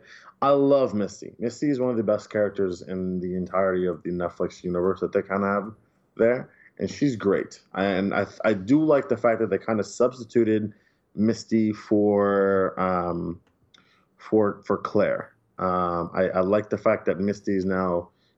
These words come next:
getting more involved, 'cause she was in Luke Cage earlier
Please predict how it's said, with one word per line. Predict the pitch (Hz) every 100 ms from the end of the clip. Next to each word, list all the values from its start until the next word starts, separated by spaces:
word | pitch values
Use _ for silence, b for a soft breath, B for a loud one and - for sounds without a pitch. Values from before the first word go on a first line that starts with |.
| -
getting | 110 107 98
more | 95 90
involved, | 85 85 95 90 - -
'cause | 90
she | -
was | 127 113
in | 117 113
Luke | 123
Cage | - 123 117 107
earlier | 113 110 110 110 110 110 110